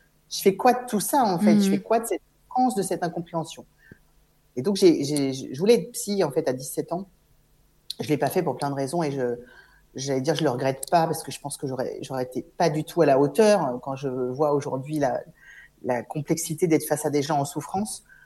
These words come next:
Speaker 1: je crois qu'on est un peu jeune, en fait, à vingt ans pour, euh, pour, pour faire ça. Euh,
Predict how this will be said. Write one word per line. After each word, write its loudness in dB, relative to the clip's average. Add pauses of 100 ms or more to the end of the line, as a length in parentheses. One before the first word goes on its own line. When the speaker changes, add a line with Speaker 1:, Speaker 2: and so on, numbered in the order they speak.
(140)
Speaker 1:
je -20
crois -2
qu'on 0
est 4
un 2
peu 0
jeune, 6
en -2
fait, -4
à -2
vingt -4
ans -2
pour, -4
euh, -2 (320)
pour, -12 (260)
pour -14
faire -10
ça. 0 (540)
Euh, 0